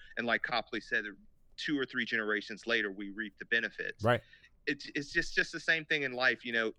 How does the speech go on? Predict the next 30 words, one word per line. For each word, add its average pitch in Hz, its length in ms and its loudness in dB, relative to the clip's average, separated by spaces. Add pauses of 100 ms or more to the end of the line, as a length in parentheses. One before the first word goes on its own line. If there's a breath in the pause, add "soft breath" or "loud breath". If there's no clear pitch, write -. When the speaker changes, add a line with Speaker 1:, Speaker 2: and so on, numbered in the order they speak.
(220)
Speaker 1:
just - 260 -2 (340 soft breath)
taking 170 260 2
the 139 80 4
time 131 360 4
to 117 60 -4
be 110 280 -4
courteous 135 500 0
to 107 120 -10
someone. 104 600 -4 (240)
You 165 120 0
don't 202 180 6
know 151 120 4
what 135 240 0 (140)
they're 113 160 4
going 110 300 0
through, 98 320 -4
and 110 220 2
to, 120 140 4 (360 loud breath)
that 170 160 4
could 170 120 -4
change 135 300 2
their 117 120 4
whole 104 280 0
day, 101 400 6
and 120 140 4
that's 156 200 6
on 143 120 4
a 110 100 0 (100)
micro 110 420 4
scale. 92 480 -2